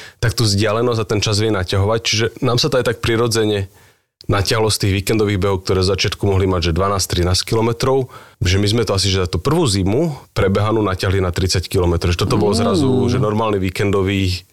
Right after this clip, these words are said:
Speaker 1: nie, že
Speaker 2: Wow.
Speaker 1: normálny víkendový behal, že keď sme si naplánovali tridsať kilometrov, tak sa nikto neohradil a zvládli sme to.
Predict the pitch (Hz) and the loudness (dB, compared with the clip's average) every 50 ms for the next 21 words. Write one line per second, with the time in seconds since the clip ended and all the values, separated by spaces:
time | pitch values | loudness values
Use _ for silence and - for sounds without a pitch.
0 | - - - - - _ _ - 151 156 147 170 - 196 175 165 156 185 190 175 | -20 -20 -20 -20 -20 _ _ -4 0 0 2 2 2 2 2 0 0 0 0 0
1 | 160 147 139 135 160 156 147 135 127 143 143 135 113 110 107 - 156 165 175 - | 0 -2 0 0 0 0 0 0 0 0 0 0 -2 -2 -2 0 0 0 0 0
2 | - 151 135 - 151 147 143 131 117 - 131 123 - 135 - - 127 113 110 101 | 0 -2 -2 -2 -2 0 0 0 0 -2 -2 -2 -2 -2 -2 0 0 0 2 2
3 | - 110 104 113 104 - - 107 107 110 107 110 101 95 95 90 92 95 92 95 | 0 0 0 0 -2 0 0 0 0 0 0 2 2 2 2 2 0 2 0 0
4 | 95 107 104 95 92 85 85 82 82 87 92 92 107 113 113 - 156 165 | 0 0 0 0 0 0 0 0 0 0 0 2 2 0 0 0 0 -2